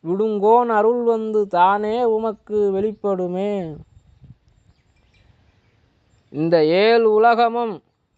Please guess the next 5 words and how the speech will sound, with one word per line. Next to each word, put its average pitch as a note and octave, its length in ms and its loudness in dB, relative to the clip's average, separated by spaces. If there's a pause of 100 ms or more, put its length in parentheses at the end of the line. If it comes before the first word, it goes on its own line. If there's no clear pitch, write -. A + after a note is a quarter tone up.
(320)
வாழும்படியாக G#3 1080 2 (3250)
மிகவும் G#3 580 0 (560)
துஷ்டனான G#3+ 880 -2 (540)
கிரௌஞ்சகிரிங்க A3 1040 0
கூடிய F#3 600 -4